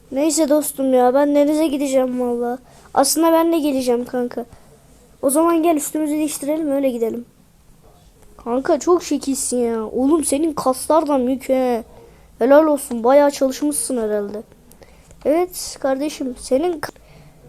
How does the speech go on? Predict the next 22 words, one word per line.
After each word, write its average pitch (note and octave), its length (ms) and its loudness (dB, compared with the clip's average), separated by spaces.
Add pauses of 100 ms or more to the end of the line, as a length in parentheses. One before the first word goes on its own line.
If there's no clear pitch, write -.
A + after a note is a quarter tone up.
(460)
kardeş B3+ 300 2
sen C4+ 300 0
nasıl C#4+ 220 -2
karın G4 240 4
kası F#4 280 -6
çalışmışsın? C#4+ 720 -10
Neyse E4+ 260 0
hadi D4+ 160 2
denize D4+ 300 0
girelim, D#4+ 300 -4
çok C4 180 -4
uzatmayalım D#4 540 -2
da. A3+ 140 -2 (260)
Haydi C4 520 6
bismillah. E4+ 760 4 (320)
Hoppala. C#4+ 1040 6 (640)
Oğlum F4+ 360 6
su. - 360 0 (2500)
Kanka C#4+ 300 4 (320)
su - 280 -6
soğuk G#4 340 6
mu? C4 220 0